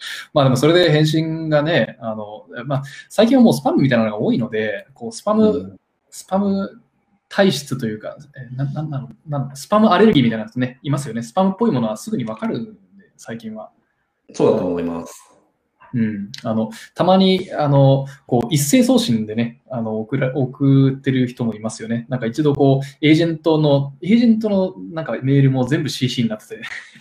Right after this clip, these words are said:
Speaker 2: あー、あります、あります、あります。
Speaker 1: そういうなんかめちゃくちゃなのもあったりしますからね。
Speaker 2: あります、あります。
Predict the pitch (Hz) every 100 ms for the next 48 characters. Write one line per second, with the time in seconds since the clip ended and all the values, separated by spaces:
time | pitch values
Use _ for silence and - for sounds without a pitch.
0 | _ - - - 131 131 123 120 113 107
1 | - 113 107 - 131 127 - - - -
2 | - - 135 131 127 127 117 113 143 139
3 | 123 107 101 - 113 - 113 123 - _
4 | 139 - 139 - - - 277 185 - 226
5 | 156 -